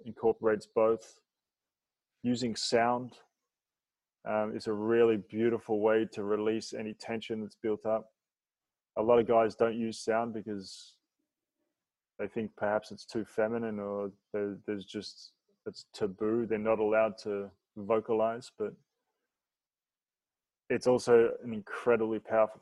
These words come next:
tool to, to bring in both to lovemaking and to, and to self-love,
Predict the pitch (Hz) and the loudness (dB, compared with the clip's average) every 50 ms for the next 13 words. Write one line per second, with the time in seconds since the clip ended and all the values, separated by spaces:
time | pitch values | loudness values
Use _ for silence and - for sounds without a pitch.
0 | - - - 110 107 104 104 104 117 _ _ _ _ _ _ _ _ _ _ _ | -20 -10 -8 -6 -6 -6 -8 -14 -20 _ _ _ _ _ _ _ _ _ _ _
1 | _ _ _ - - 107 101 101 101 101 101 101 101 101 104 - - _ _ _ | _ _ _ -12 -10 -8 -6 -6 -6 -6 -8 -8 -8 -10 -12 -14 -20 _ _ _
2 | _ _ _ - 107 95 - 107 107 107 110 110 107 101 95 - 113 113 110 - | _ _ _ -12 -12 -8 -4 -2 -2 -2 -2 -4 -6 -6 0 2 2 2 2 0
3 | _ - 107 104 104 107 104 107 110 107 107 104 - 104 104 104 104 101 98 - | _ -2 -2 0 2 0 0 0 -4 -6 -6 -6 -10 -10 -10 -8 -10 -10 -12 -12
4 | - 101 101 101 98 98 98 95 _ _ _ _ _ _ _ _ _ _ _ _ | -12 -12 -12 -10 -12 -14 -16 -20 _ _ _ _ _ _ _ _ _ _ _ _
5 | _ _ 110 104 98 95 - 101 101 95 - - 107 101 95 98 104 104 101 | _ _ -14 -14 -14 -12 -10 -12 -12 -12 -8 -6 -6 -6 -6 -8 -10 -10 -10